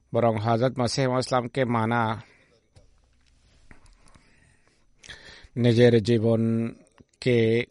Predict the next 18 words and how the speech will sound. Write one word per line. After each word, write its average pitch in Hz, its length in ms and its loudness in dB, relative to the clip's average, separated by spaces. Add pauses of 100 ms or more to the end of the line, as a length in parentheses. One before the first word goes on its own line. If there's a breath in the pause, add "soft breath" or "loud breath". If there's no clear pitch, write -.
(140)
খোদার 117 300 0
সন্তুষ্টির 123 1300 -2
সম-, 113 340 -4 (140)
অধীনস্থ 120 520 -2
করার 117 880 -2
বেশি 113 380 -2
দায়িত্ব 110 560 0 (800 loud breath)
ন্যস্ত 117 380 0
করে। 107 360 0 (920 loud breath)
হযরত 123 300 -4
মসিহ 127 420 -2
মাউদ 127 240 0
ইসলাম 127 240 -2
এক 120 160 0
জায়গায় 117 320 0
বলেন, 113 320 -2
"স্মরণ 113 320 -4
রেখো, 117 420 -2